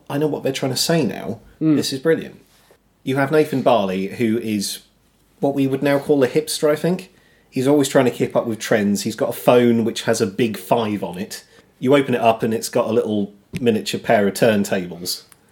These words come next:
Speaker 1: And the other character, the one I resonate with a bit, is Dan the Preacher Man. And when you first see him, he's just written an article for a magazine called The Rise of the Idiots. And he gets rather despondent because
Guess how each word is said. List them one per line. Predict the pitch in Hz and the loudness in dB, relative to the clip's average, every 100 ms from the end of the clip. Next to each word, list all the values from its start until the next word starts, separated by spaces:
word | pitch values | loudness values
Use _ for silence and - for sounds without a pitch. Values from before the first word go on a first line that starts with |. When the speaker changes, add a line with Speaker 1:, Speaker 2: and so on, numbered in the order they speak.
| _ | _
Speaker 1:
And | 117 107 | -2 0
the | 104 135 | 2 4
other | 135 131 | 4 2
character, | - 120 107 - 117 104 101 - _ _ | 0 0 0 -2 -2 -2 -2 -6 _ _
the | 117 | 0
one | 123 135 | 2 4
I | 143 | 2
resonate | 117 110 107 101 | 2 -2 -2 -6
with | 98 92 | -4 -6
a | 98 | -6
bit, | 92 92 - | -6 -6 -4
is | 110 101 - | -2 -2 -2
Dan | - 110 110 101 | -2 0 2 2
the | 101 | 0
Preacher | - 110 - | -2 -2 -2
Man. | 98 85 82 - _ | -4 -4 -8 -14 _
And | 107 | -2
when | 113 | 0
you | 117 | -2
first | - 120 - - - | 0 0 0 -6 -8
see | - 160 143 | 0 2 2
him, | 98 95 - - _ _ | 0 -4 -6 -18 _ _
he's | 127 - | -4 0
just | 139 135 | 0 2
written | 123 120 110 104 101 | 2 2 0 -2 -2
an | 113 | 0
article | 110 104 - 107 | 0 0 -2 -4
for | 98 110 | -2 -2
a | 101 | 0
magazine | 104 98 143 110 101 | -2 -2 -2 0 -2
called | 107 98 - | -2 -2 -4
The | 104 104 | -2 0
Rise | 107 98 92 | 2 2 -2
of | 98 | -6
the | 104 104 | -4 -4
Idiots. | 87 78 - - - - - _ _ _ _ _ _ | -4 -10 -12 -10 -10 -14 -20 _ _ _ _ _ _
And | 113 107 101 101 101 - _ - | 0 2 4 2 0 -8 _ -8
he | 113 | -2
gets | 131 - | -2 -2
rather | 135 113 101 104 | 2 2 2 -2
despondent | 101 117 - 214 131 107 110 | -4 -4 2 2 2 0 -4
because | 123 - 120 110 - - | -6 0 2 2 -2 -10